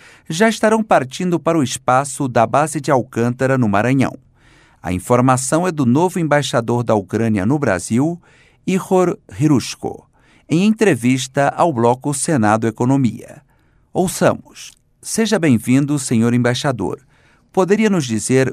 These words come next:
como a Ucrânia foi afetada pela crise internacional?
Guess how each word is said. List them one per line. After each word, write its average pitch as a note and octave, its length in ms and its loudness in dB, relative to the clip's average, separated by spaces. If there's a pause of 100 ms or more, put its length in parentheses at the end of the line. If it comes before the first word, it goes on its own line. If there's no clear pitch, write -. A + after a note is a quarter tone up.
(140)
como G3+ 300 2
a - 20 6
Ucrânia C3 500 2
foi B2 220 -2
afetada A2+ 680 0
pela G#2 300 -2
crise B2+ 400 -2
internacional? G#2+ 720 -2